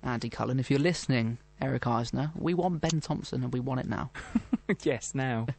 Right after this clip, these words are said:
Speaker 2: <laughs>
Speaker 1: Dave Byrne on the emails, uh, "Expectations among Pompey fans can be unreasonably high at times,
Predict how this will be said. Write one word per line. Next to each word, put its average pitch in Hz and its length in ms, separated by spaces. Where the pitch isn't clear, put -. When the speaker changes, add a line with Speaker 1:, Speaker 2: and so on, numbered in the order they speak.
Speaker 2:
<laughs> - 880
Speaker 1:
Dave 160 260
Byrne 151 260
on 135 80
the 139 260
emails, 117 440
uh, 123 200
"Expectations 135 1120
among 131 340
Pompey 131 320
fans 127 320
can 127 160
be 123 160
unreasonably 156 800
high 175 280
at 110 120
times, 131 360